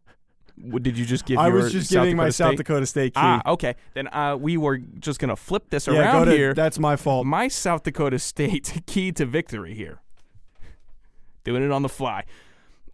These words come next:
Speaker 1: The linebacking core for South Dakota State and the Jackrabbits here. Rosebo-, Roseboom, Backhouse, and Wilson have a compli-, combined one hundred and eighty-seven tackles on the year. I think that they are the best linebacking core in the F C S. They fly around.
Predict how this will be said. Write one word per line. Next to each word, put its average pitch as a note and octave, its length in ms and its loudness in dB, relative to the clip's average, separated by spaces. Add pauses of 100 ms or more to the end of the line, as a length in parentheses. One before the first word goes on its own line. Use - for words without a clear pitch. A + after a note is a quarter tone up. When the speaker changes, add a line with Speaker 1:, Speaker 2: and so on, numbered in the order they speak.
(160)
Speaker 1:
The B2 100 -4
linebacking G3 760 0
core D3 260 0
for C3 140 -4
South C3 220 -2
Dakota A#2+ 240 -4
State A2+ 220 -6
and G#2+ 60 -8
the A2 40 -8
Jackrabbits G2+ 500 -8
here. G2+ 100 -10 (320)
Rosebo-, F#3 720 0 (100)
Roseboom, F#3 600 2 (220)
Backhouse, C#3+ 460 0
and A#2 180 -2
Wilson B2 380 -4
have B2 120 -6
a B2+ 60 -8
compli-, C3 300 -4 (280)
combined C3+ 720 0
one C#3+ 300 -2
hundred G3 220 0
and C#3 160 -4
eighty-seven D3+ 600 -2
tackles B2 560 -6
on A#2 220 0
the G#2+ 100 -2
year. A#2 340 -2 (840)
I F3+ 200 -2
think E3+ 160 -2
that D3 100 0
they C3+ 140 2
are C3 80 2
the A#2+ 100 -2
best B2+ 280 -2
linebacking B2+ 500 0
core A#2+ 280 -2
in C#3+ 140 0
the C#3 160 0
F A#2+ 140 -4
C - 180 -6
S. A2 140 -4
They G#2 140 -8
fly D3 400 -2
around. A2+ 420 -4